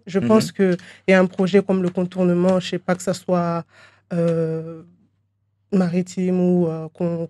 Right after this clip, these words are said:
Speaker 1: qu'on, qu'on fasse d'autres routes, qu'on construise, euh, qu'on aménage d'autres routes.
Speaker 2: Et donc, euh, là, là, vous êtes quasiment, euh,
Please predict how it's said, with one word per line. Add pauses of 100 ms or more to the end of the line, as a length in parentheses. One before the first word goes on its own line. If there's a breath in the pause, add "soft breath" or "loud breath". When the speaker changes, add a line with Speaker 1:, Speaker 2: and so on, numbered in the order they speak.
Speaker 1:
qu'on,
qu'on
fasse
d'autres
routes,
qu'on
construise,
euh, (200)
qu'on
aménage
d'autres (340)
routes. (460)
Speaker 2:
Et
donc,
euh,
là,
là,
vous
êtes
quasiment,
euh,